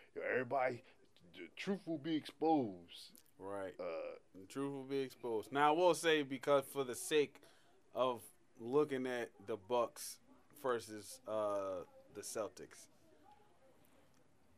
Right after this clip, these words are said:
Speaker 2: Quill said this shit, and I can't get this out of my head now.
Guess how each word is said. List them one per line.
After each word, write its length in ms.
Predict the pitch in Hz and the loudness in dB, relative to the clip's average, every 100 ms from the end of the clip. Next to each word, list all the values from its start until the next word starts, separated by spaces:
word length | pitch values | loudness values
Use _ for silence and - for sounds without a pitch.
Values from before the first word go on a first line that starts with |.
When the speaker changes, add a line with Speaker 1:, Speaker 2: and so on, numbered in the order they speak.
| _ _ - - _ - _ _ - | _ _ -20 -20 _ -20 _ _ -2
Speaker 2:
Quill 260 | 180 208 | 6 8
said 280 | 202 190 175 | 8 4 2
this 180 | 165 151 | 2 -2
shit, 320 | - 160 156 - _ - | 0 0 0 -4 _ -6
and 480 | 135 131 131 127 113 101 _ _ _ _ _ _ | -2 0 0 -2 -6 -12 _ _ _ _ _ _
I 140 | 127 131 | 0 0
can't 280 | - 151 | 2 2
get 160 | 135 135 | 2 0
this 180 | 131 135 | 0 2
out 160 | 135 | 4
of 60 | 127 | 4
my 200 | 123 120 | 2 2
head 220 | 139 117 | 2 0
now. 240 | 98 87 | -4 -10